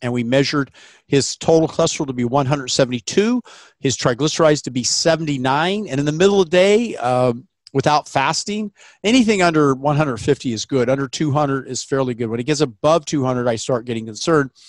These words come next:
But the interesting thing is, his H D L level is fifty. He exercises fairly consistent, and his L D L cholesterol, which is elevated at one hundred six. So we wanna take steps with the right herbs,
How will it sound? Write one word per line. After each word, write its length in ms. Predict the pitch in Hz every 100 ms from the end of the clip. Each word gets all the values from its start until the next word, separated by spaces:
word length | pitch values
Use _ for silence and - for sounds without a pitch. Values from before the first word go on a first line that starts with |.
| - - - -
But 180 | 160 - _ _ _ _
the 120 | 156
interesting 440 | 214 - - 170
thing 220 | 143 147 139
is, 340 | 139 135 - _ _ _ _ -
his 240 | - 139 139
H 280 | 165 -
D 180 | - 143
L 180 | 170 170
level 320 | 127 120 123
is 160 | 127 -
fifty. 360 | - 160 - 107
He 200 | 143 160
exercises 760 | 214 - 170 151 135 127 135
fairly 320 | - 170 196
consistent, 640 | - 120 - 170 - 127 - - - -
and 220 | 156 156 143
his 200 | 151 -
L 220 | 170 226
D 120 | 240 196
L 120 | 135
cholesterol, 680 | - 120 - 123 113 110 107
which 180 | 117
is 140 | 117 143
elevated 540 | 123 113 101 87 85 -
at 140 | 113
one 160 | 120 120
hundred 300 | 110 107 98
six. 420 | - 113 - - - - -
So 140 | - 127
we 80 | 127
wanna 220 | 151 147
take 240 | - 135
steps 360 | - 151 135 -
with 100 | 120
the 80 | 120
right 240 | 107 101
herbs, 580 | 151 156 147 131 -